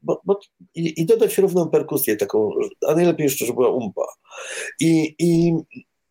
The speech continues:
czyli zamieniamy to w towar, prawda? Myślę, że pro-, protekcjonalizm jest do, momen-, m-, to jest moment, w którym my zamieniamy coś w towar,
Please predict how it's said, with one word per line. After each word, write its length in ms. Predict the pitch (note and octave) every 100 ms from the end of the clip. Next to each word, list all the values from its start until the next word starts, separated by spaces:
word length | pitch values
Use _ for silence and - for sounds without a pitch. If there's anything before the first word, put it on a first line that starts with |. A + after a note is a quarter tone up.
| _ _ _ _ _ _ _ _ _ _ _ _ _ _
czyli 220 | - D#3+
zamieniamy 520 | E3 E3+ E3 E3+ D#3+ D#3+
to 120 | C#3
w 100 | -
towar, 440 | D3 G2 F2+ - -
prawda? 540 | G#2 G2 - C3 C#3 C3+
Myślę, 400 | C3 C#3 C#3 C#3
że 120 | C#3+
pro-, 240 | D3 C#3+ - -
protekcjonalizm 840 | D3 C#3+ C3+ - C3+ C3 A#2 A2
jest 200 | A2+ G#2
do, 60 | A2+ - - A#2+ _ _ -
momen-, 300 | B2+ B2+ A2+ B2+
m-, 260 | C3 B2+ - _ _ -
to 80 |
jest 220 | B2+ B2 -
moment, 380 | C3 C#3 C#3 C3
w 40 | -
którym 300 | - B2 B2
my 120 | C3
zamieniamy 480 | A#2 A#2+ A#2 A#2 G#2
coś 180 | G#2+ G2+
w 80 | -
towar, 460 | B2+ F#2+ F#2+ B2